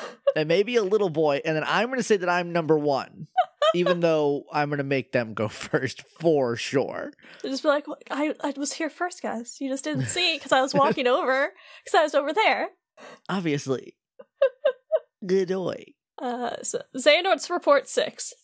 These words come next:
Speaker 2: There are three families of Keyblades. The Keyblades of Light we wield, the Keyblades of Darkness, and the Keyblades of Heart. The first and second
Speaker 1: Hmm,
Speaker 2: families
Speaker 1: what?
Speaker 2: <laughs> Yeah,
Speaker 1: <laughs>
Speaker 2: duh!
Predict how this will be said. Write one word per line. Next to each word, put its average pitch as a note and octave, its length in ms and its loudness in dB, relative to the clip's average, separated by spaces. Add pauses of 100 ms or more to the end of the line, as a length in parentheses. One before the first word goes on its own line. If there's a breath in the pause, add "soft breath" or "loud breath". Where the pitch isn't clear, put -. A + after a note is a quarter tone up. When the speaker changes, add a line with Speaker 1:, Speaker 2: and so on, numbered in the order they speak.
(140)
Speaker 2:
There C4 340 4
are B3 80 2
three E4+ 220 0
families D4+ 420 2
of C#4 80 -2
Keyblades. G#3+ 560 0
The A#3+ 140 4
Keyblades C#4+ 440 2
of F4+ 100 -2
Light B3 280 6
we D4 120 -2
wield, G#3 460 0
the B3 80 2
Keyblades C4 440 2
of C#4+ 80 -4
Darkness, A3+ 560 0
and A#3 140 2
the A#3 60 0
Keyblades G#3+ 440 -2
of B3 80 -10
Heart. - 280 4 (480 soft breath)
The B3 120 4
first D4 260 2
and G4+ 120 0
second G4 300 0
Speaker 1:
Hmm, A3+ 60 -2
Speaker 2:
families A#3 520 4
Speaker 1:
what? B3 460 -2
Speaker 2:
<laughs> - 60 -10 (1700 loud breath)
Yeah, D5 340 6
Speaker 1:
<laughs> - 20 0
Speaker 2:
duh! F#4+ 320 8